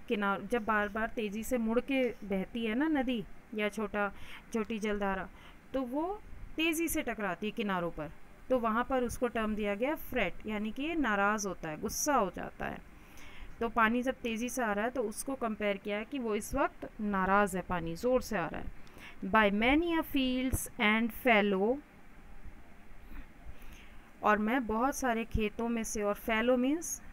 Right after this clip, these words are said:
बेकार की पड़ी हुई ज़मीन, जो खाली पड़ी हुई होती है, जहाँ पे कुछ उगता नहीं है, ऐसी जगहों से निकल करके आता हूँ। And many a fairy foreland set, और बहुत सारी ऐसी जगहों से, जैसे,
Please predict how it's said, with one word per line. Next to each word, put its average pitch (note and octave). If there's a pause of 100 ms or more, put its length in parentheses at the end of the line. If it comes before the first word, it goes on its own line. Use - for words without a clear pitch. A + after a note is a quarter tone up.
(160)
बेकार B3
की A#3+
पड़ी A3
हुई A3
ज़मीन, F3+
जो A3
खाली G#3+
पड़ी G3+
हुई F#3+
होती F#3
है, G3
जहाँ F#3+
पे G3+
कुछ G3
उगता F#3+
नहीं F3
है, -
ऐसी A#3+
जगहों G3+
से C4 (500)
निकल A3+
करके G3+
आता E3
हूँ। F3 (500)
And G3+
many C#4+
a -
fairy B3
foreland G#3
set, B3+ (640)
और A#3+ (600)
बहुत G#3+
सारी A#3+
ऐसी A#3
जगहों G#3+
से, A3+
जैसे, B3